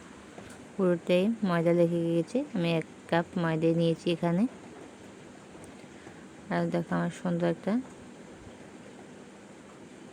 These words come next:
তৈরি হয়ে গেছে। এখন আমি হাত দিয়ে একটু ভালো করে নেব, কারণ এই কেকটা সম-, ওই কেকের মতো না, এটা একদম সম্পূর্ণ আলাদা, খুবই সহজ পদ্ধতিতে।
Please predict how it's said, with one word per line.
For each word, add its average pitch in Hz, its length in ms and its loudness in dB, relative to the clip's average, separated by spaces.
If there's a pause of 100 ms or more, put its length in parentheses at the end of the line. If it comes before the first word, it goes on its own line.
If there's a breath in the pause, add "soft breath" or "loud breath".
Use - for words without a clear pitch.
(360)
তৈরি 175 260 2
হয়ে 170 220 2
গেছে। 175 260 -2 (120)
এখন 180 200 -4
আমি 180 200 0
হাত 170 240 0
দিয়ে 170 220 0
একটু 226 300 -4 (480 loud breath)
ভালো 165 240 2
করে 175 240 0
নেব, 170 200 0
কারণ 180 200 2 (160)
এই 202 120 4
কেকটা 185 400 2
সম-, 170 360 2 (260)
ওই 190 180 4
কেকের 185 380 2
মতো 170 260 2
না, 175 120 2
এটা 165 260 -4
একদম 180 460 0
সম্পূর্ণ 175 400 2
আলাদা, 170 300 4
খুবই 175 320 2
সহজ 170 320 2 (160)
পদ্ধতিতে। 160 540 0